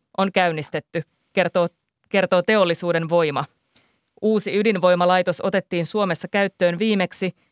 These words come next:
yli neljä vuosikymmentä sitten. Säteilyturvakeskus antoi viime viikolla luvan käynnistää Olkiluodon uuden ydinreaktorin. Reaktori käynnistettiin tiistaina aamuyöstä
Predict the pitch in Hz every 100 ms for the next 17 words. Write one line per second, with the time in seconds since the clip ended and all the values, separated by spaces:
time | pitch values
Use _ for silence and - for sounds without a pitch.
0 | - 196 208 233 233 170 175 170 170 170
1 | 165 165 - 175 - 156 147 _ _ _
2 | _ _ _ _ _ _ _ _ _ -
3 | 208 202 190 190 190 180 190 175 - 175
4 | 196 190 180 170 214 185 170 175 180 170
5 | 180 196 165 - 196 180 160 - 175 -
6 | 202 196 175 170 170 170 202 196 170 -
7 | 196 151 151 143 - 151 147 143 _ _
8 | _ _ _ _ _ _ _ - 185 160
9 | 170 175 226 233 202 - 180 190 185 220
10 | 214 - 170 165 185 208 175 175 175 -